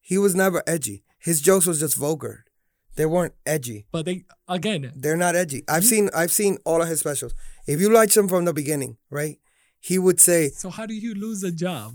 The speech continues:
Speaker 2: How do you lose a
Speaker 1: he
Speaker 2: job?
Speaker 1: never
Speaker 2: You don't
Speaker 1: had, he never had
Speaker 2: He
Speaker 1: the
Speaker 2: wa-, he was,
Speaker 1: he
Speaker 2: yes,
Speaker 1: never
Speaker 2: he was.
Speaker 1: had
Speaker 2: He
Speaker 1: it.
Speaker 2: was gonna host.
Speaker 1: He was considered to host,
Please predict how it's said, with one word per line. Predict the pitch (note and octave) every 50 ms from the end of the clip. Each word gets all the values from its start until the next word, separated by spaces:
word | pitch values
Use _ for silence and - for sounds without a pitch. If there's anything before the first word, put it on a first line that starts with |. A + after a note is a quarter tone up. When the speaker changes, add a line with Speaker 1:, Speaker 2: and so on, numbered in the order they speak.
| C3+ _
Speaker 2:
How | - F#3 A3+ A3+
do | A#3
you | C4 C4+ B3
lose | A3 A#3+ A#3+ A3
a | A3
Speaker 1:
he | F3 F#3+
Speaker 2:
job? | G3
Speaker 1:
never | G#3 A3 G#3 A3
Speaker 2:
You | G3 -
don't |
Speaker 1:
had, | F#3+ G3 G3+ - -
he | F3 E3 F3+
never | F#3 F#3+ G3+ G3+ F#3 F3+ D3
had | C#3 - E3 F3+ F#3+ F#3+ G#3+
Speaker 2:
He | A#3
Speaker 1:
the | B3
Speaker 2:
wa-, | C4+ - - - - -
he | - A3 A#3
was, | C4 C4+ G#3+ - - - _ _ _ _ _ _
Speaker 1:
he | D#3 D3+
Speaker 2:
yes, | G3+
Speaker 1:
never | G#3 G#3 A3+ G#3+
Speaker 2:
he | G3+ G3
was. | F#3
Speaker 1:
had | F#3 F#3+ F#3+ -
Speaker 2:
He | -
Speaker 1:
it. |
Speaker 2:
was | - -
gonna | C#4 C#4+ C#4
host. | G3 F#3 D#4+ F#4 B3 F#3 F3 - -
Speaker 1:
He | - F3 F3
was | F3+ E3+ F3+ -
considered | - - F3 D3+ D3 - - - - A3 A3+ F#3 B2 G#2 G2 - - - _ - _ _ _ _
to | - - C3+
host, | - D3+ C3 A2+ - - - - - _